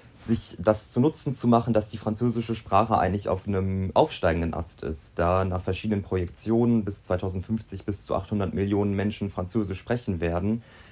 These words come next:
Frankreich wird aber einen immer kleineren Teil dieser Französischsprecher ausmachen.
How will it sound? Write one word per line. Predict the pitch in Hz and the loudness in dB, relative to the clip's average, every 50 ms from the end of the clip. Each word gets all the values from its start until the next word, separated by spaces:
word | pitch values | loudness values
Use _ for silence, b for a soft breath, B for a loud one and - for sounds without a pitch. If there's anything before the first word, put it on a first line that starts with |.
| B B B | B B B
Frankreich | - - - 104 107 120 - 123 117 - | -8 0 2 4 4 4 4 0 0 2
wird | 120 113 - | 2 2 4
aber | 101 95 101 | 4 4 4
einen | 98 98 101 98 | 2 2 2 2
immer | - 113 113 104 104 | 4 4 4 4 2
kleineren | - - 110 107 107 107 98 95 92 85 | 2 2 4 4 4 4 2 2 0 0
Teil | - 113 110 123 117 98 | 4 4 4 4 4 2
dieser | 95 92 82 87 | 0 0 -2 -2
Französischsprecher | 87 - 90 90 - 95 90 85 92 - - 85 85 - - 87 - | -2 -2 -4 -4 -4 -4 -4 -4 -6 -6 -6 -8 -6 -2 -2 0 2
ausmachen. | - 98 104 104 - - 85 82 - - 85 82 82 | 2 0 0 -2 -4 -4 -4 -4 -2 -4 -4 -4 -4